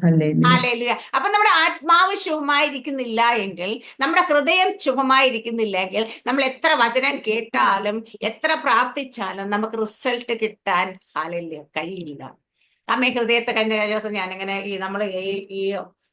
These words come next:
Speaker 2: ഈ വിശ്വാസനെ, കുഞ്ഞാട് മോടെ കാര്യം ഒരു, ഉം, എന്തോ കാര്യം പറയുമ്പം, ആ, അപ്പൊ അവക്ക് പനി വന്ന്, അല്ല, പനിയല്ല, മഴ വീട്, അമ്മ, അമ്മ, ഞാൻ അവിടെ നിന്ന് ഇറങ്ങി മഴ പെയ്തു. ഹല്ലേലൂയ. ഞാൻ പറഞ്ഞു, "മോള് പ്രാർത്ഥി-," ഓ, ഞാൻ പ്രാർത്ഥിച്ചിട്ട് മഴ മാറിയിരുന്നു. ഹല്ലേലൂയ. പഴയ, അപ്പൊ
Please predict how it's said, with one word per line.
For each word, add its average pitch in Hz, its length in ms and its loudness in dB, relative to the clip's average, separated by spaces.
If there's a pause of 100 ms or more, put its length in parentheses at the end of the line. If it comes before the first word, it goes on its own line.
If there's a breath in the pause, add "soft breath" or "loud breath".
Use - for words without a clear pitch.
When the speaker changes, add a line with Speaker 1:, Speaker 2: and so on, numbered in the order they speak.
(440)
Speaker 2:
ഈ 208 100 -6
വിശ്വാസനെ, 185 520 -6
കുഞ്ഞാട് 220 640 -4
മോടെ 202 220 0
കാര്യം 226 280 2
ഒരു, 233 100 -4 (440)
ഉം, 226 200 -14
എന്തോ 208 140 -4
കാര്യം 214 200 0
പറയുമ്പം, 214 340 -4 (480)
ആ, 208 120 2
അപ്പൊ 196 120 -2
അവക്ക് 247 140 -2
പനി 247 220 -4
വന്ന്, 214 420 -8 (240)
അല്ല, 220 200 -2
പനിയല്ല, 247 440 -2
മഴ 226 340 0
വീട്, 226 220 -2
അമ്മ, 247 180 -4
അമ്മ, 262 320 0
ഞാൻ 233 220 -4
അവിടെ 220 160 -6
നിന്ന് 240 120 -10
ഇറങ്ങി 220 180 -10
മഴ 220 300 -2
പെയ്തു. 185 260 -6
ഹല്ലേലൂയ. 190 420 -4
ഞാൻ 208 120 -6
പറഞ്ഞു, 240 140 -6
"മോള് 220 180 0
പ്രാർത്ഥി-," 220 420 -2 (220 loud breath)
ഓ, 320 60 4
ഞാൻ 302 280 2
പ്രാർത്ഥിച്ചിട്ട് 254 440 2
മഴ 233 180 2
മാറിയിരുന്നു. 190 880 -4
ഹല്ലേലൂയ. 196 320 -2
പഴയ, 202 200 -2
അപ്പൊ 202 200 -4